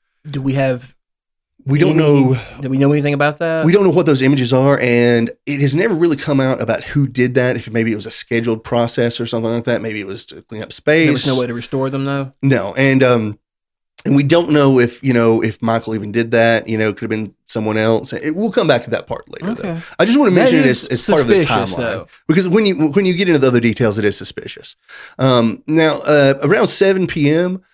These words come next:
Speaker 2: Michael rents America's Sweethearts at, uh, Blockbusters, at
Speaker 1: Mm-hmm.
Speaker 2: Blockbusters, at Blockbuster.
Speaker 1: Right.
Speaker 2: And, uh, he, uh, takes that home,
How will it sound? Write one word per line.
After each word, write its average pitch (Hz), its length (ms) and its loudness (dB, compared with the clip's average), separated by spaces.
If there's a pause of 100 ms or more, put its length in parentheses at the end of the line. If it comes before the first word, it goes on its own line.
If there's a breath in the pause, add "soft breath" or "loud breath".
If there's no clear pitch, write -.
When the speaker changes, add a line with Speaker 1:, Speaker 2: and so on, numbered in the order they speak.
(160 soft breath)
Speaker 2:
Michael 143 480 2
rents 139 380 0
America's 127 580 2
Sweethearts 110 720 -2
at, 107 280 -2
uh, 101 160 -2
Blockbusters, 156 880 -2 (220)
at 120 100 -4
Speaker 1:
Mm-hmm. 131 160 -6
Speaker 2:
Blockbusters, 107 540 -6
at 107 80 -10
Blockbuster. 123 800 0
Speaker 1:
Right. 107 180 -10 (300 loud breath)
Speaker 2:
And, 123 220 2
uh, 113 260 4
he, 117 380 -2
uh, 107 180 0
takes 135 420 -2
that 117 300 -4
home, 127 560 -2